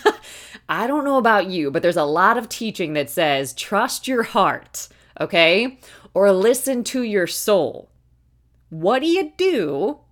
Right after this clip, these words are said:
with this scripture then? "The heart is wicked and dece-, and deceitful. Who can trust it?" Are you still gonna listen to your heart?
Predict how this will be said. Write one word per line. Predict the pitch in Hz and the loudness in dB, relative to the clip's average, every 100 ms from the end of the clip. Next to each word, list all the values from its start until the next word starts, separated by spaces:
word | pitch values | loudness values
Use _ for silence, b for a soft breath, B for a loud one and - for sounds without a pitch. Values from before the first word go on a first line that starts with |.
| _ _ - | _ _ -16
with | 180 202 196 - | -2 0 0 -2
this | 175 226 - | -4 -4 -4
scripture | - 151 - 147 | -4 -4 -4 -8
then? | 139 117 80 - b b b b | -6 -6 -8 -16 b b b b
"The | 175 170 | -4 -4
heart | - 226 247 - - 196 | 0 0 0 -2 -6 -4
is | 165 160 | -4 -4
wicked | 151 185 190 196 | -4 -4 -2 -2
and | 175 147 | -2 -6
dece-, | - - - _ - | -10 -14 -18 _ -6
and | 185 165 | -4 -4
deceitful. | 156 190 180 151 135 | -6 -10 -10 -8 -8
Who | - 190 | -6 -8
can | 180 | -10
trust | 156 156 - - | -8 -8 -10 -18
it?" | - _ _ _ _ _ _ _ _ _ _ _ _ _ _ _ _ _ _ _ _ _ _ _ - | -20 _ _ _ _ _ _ _ _ _ _ _ _ _ _ _ _ _ _ _ _ _ _ _ -12
Are | |
you | 160 | -8
still | 190 180 | -4 -4
gonna | 180 | -2
listen | 180 190 | -4 -4
to | |
your | 175 | -4
heart? | 202 208 294 | -2 -2 -4